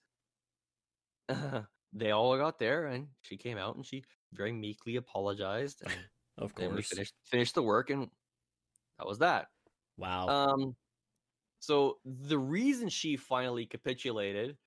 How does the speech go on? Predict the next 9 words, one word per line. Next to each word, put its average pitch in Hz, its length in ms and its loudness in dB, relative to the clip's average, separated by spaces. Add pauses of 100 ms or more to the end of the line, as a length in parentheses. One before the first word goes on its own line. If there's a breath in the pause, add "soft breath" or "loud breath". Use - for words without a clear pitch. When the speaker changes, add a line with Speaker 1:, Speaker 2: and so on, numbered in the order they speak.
(220)
Speaker 1:
and 131 160 4
the 123 80 4
reason 180 500 2
you 131 160 2
are 117 120 6
polite 127 400 0
to - 80 -8
your 120 140 0
tradespeople, 170 840 -2